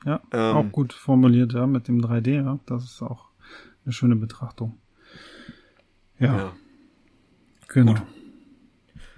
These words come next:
Speaker 1: Ich,
Speaker 2: Also
Speaker 1: für mich klingt's jetzt,
Speaker 2: Ja.
Speaker 1: wir, wir kommen so ein bisschen ins Philosophieren rein. Wollen wir nicht Schluss machen hier? Also ich,
Speaker 2: Für mich passt's.
Speaker 1: für mich passt jetzt auch. Ähm,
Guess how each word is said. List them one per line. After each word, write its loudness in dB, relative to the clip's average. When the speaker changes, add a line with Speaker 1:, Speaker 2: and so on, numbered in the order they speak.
Speaker 1:
Ich, 0
Speaker 2:
Also -4
Speaker 1:
für -6
mich 0
klingt's -4
jetzt, -10
Speaker 2:
Ja. -4
Speaker 1:
wir, 2
wir 2
kommen 0
so -2
ein -2
bisschen 0
ins 0
Philosophieren -2
rein. -4
Wollen -2
wir 0
nicht -6
Schluss -6
machen 2
hier? 0
Also -2
ich, -10
Speaker 2:
Für -4
mich -4
passt's. -10
Speaker 1:
für 0
mich 2
passt -6
jetzt -10
auch. -2
Ähm, 0